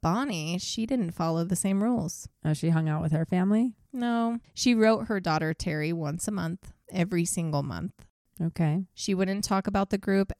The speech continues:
Speaker 1: and would only want to know about what Terry was doing.
Speaker 2: Mm-hmm.
Speaker 1: You know, mom checking on her kid. Bonnie would even call Terry. Although Terry never really cared for the calls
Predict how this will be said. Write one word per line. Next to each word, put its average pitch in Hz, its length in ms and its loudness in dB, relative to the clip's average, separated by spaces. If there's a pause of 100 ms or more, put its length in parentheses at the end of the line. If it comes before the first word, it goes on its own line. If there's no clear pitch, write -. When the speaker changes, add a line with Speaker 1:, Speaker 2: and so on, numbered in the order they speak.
Speaker 1:
and 160 360 -2 (120)
would 165 280 -2
only 180 360 -2
want 160 540 -2
to - 120 -4
know 160 280 2
about 156 560 0
what - 180 -6
Terry 196 340 -2
was 120 220 -4
doing. 117 440 -6 (220)
Speaker 2:
Mm-hmm. 170 380 0
Speaker 1:
You 190 60 0
know, 165 60 0
mom 160 320 0
checking 170 280 -2
on 170 120 0
her 180 80 -2
kid. 226 260 -6 (260)
Bonnie 175 260 4
would 190 140 2
even 180 240 0
call 277 240 -4
Terry. 101 520 -6 (300)
Although 208 320 6
Terry 190 640 0
never 185 340 0
really 180 400 0
cared 170 420 -4
for 170 140 -6
the 160 80 -6
calls 165 840 -4